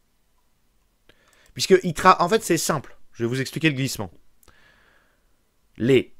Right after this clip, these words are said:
pauvres, à partir du moment où ce sont des assistés, il y a des gens qui n'ont jamais travaillé de leur vie, ou très peu, ils n'ont pas la valeur de l'argent. Donc ils le dépensent dans n'importe quoi.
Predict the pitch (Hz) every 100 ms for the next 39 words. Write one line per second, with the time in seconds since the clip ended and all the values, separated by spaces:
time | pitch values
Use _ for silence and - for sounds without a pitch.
0 | - 151 175 247 - 120 - 143 180 170
1 | 165 175 147 123 139 123 107 135 - 147
2 | - 147 156 - 113 113 135 160 120 123
3 | 127 - 117 110 104 123 180 - 95 -
4 | 110 120 139 - - - _ _ _ _
5 | - 139 156 151 202 196 170 147 156 165
6 | 170 127 135 135 120 107 - _ _ _
7 | _ _ _ _ _ _ _ _ _ _
8 | _ _ _ _ _ _ _ _ _ _
9 | _ 95 135 170 175 170 170 175 208 208
10 | 170 165 165 175 - 151 127